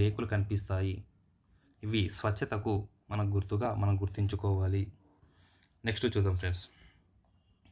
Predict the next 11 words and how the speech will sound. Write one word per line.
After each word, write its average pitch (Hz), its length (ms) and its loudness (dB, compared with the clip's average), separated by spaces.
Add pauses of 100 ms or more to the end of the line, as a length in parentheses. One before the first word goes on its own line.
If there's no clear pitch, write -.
(320)
నెక్స్ట్ - 280 0 (100)
చూసినట్లయితే 101 560 2 (1200)
అమరవీరుల 156 600 8 (100)
యొక్క 110 180 -2 (380)
త్యాగం 123 320 6 (400)
ఎన్నడూ 127 280 2 (460)
వాడిపోదని, 104 640 4 (920)
మాసిపోదని, 120 880 6 (840)
ఆ 131 100 10 (100)
పుష్పం 160 360 2 (720)
మనల్ని 127 460 4